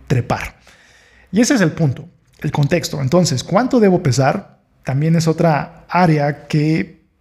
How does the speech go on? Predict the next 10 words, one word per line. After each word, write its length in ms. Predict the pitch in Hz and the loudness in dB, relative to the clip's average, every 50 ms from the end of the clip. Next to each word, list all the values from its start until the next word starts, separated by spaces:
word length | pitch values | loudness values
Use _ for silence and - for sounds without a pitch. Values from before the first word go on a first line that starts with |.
| _ - | _ -4
va 180 | 160 156 143 131 | 0 2 2 4
a 60 | 156 | 4
depender 400 | 185 170 - 165 147 156 165 165 | 2 2 4 4 4 4 6 6
mucho 320 | 165 175 180 170 - 165 156 | 6 6 4 4 2 2 2
de 140 | 151 151 | 2 0
la 120 | 135 139 139 | 0 -2 -2
persona 600 | - - - - 196 208 202 180 165 160 160 165 - - - - - _ | -2 -2 -2 0 2 2 4 4 2 2 0 -4 -8 -18 -20 -20 -8 _
y 80 | - 147 | -2 0
los 160 | 135 143 - | 0 0 0
factores 640 | - 151 - - 170 165 175 165 165 - - - | -2 -2 0 2 2 4 2 2 0 -4 -12 -20